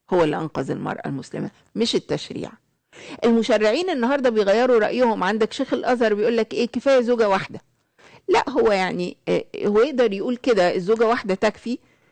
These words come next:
لأن هو عنده ال-، السلطة دي. لكن إلهه قال لك: "لا، خد، آه، مثنى وثلاث ورباع زي ما أنت عايز." ساب الأمر مفتوح.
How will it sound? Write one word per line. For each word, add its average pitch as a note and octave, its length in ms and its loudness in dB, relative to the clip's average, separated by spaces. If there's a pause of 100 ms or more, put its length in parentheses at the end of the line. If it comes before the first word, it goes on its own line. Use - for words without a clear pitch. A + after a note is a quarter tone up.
(140)
لأن F#3+ 280 0
هو A3 180 2
عنده F#3+ 680 2
ال-، D#3+ 300 2 (100)
السلطة A#3+ 680 -2
دي. - 260 -8 (1120)
لكن B3 500 0 (440)
إلهه E4 580 2 (540)
قال E4+ 120 4 (120)
لك: G#4+ 120 -4
"لا، - 120 2
خد، - 380 -4
آه، G#3+ 180 -4
مثنى C4 340 -4
وثلاث B3+ 380 -2
ورباع A3 360 0
زي A3 160 0
ما G#3+ 100 -2
أنت A3 140 -6
عايز." F#3 300 -8 (520)
ساب C4 180 2
الأمر A#3 380 0
مفتوح. - 800 -8